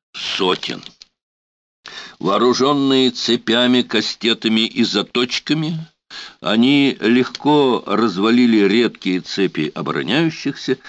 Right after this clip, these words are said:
не обращая внимания на автоматные очереди и пистолетные хлопки. Дальше побоище проходило в жуткой предрассветной тишине и нарушалось лишь взрывами опрокинутых и подожжённых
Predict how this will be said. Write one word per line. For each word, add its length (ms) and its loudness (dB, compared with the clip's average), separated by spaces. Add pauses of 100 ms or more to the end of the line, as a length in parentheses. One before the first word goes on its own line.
(180)
не 100 0
обращая 480 0
внимания 500 -4
на 160 -4
автоматные 720 -4
очереди 560 -2
и 220 -4
пистолетные 720 -6
хлопки. 480 -12 (640)
Дальше 560 0
побоище 720 0
проходило 800 0
в 140 -6
жуткой 680 0
предрассветной 960 -4
тишине 600 -6 (420)
и 100 0
нарушалось 680 0
лишь 320 -2
взрывами 1000 2
опрокинутых 1000 -4
и 100 -6
подожжённых 1120 -4